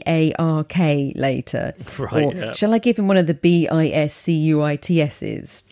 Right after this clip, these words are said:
Speaker 1: Like, we're spelling a lot out.
Speaker 2: Th-,
Speaker 1: And
Speaker 2: th-,
Speaker 1: what
Speaker 2: it's those occasions when I really envy friends of mine who are, like, multilingual.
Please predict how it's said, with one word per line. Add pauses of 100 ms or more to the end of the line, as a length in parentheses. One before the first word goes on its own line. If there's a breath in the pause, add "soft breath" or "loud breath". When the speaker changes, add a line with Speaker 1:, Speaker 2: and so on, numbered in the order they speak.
(260 soft breath)
Speaker 1:
Like,
we're
spelling
a
lot
out. (560 loud breath)
Speaker 2:
Th-,
Speaker 1:
And
Speaker 2:
th-,
Speaker 1:
what
Speaker 2:
it's
those
occasions
when
I
really
envy
friends
of
mine
who
are,
like,
multilingual.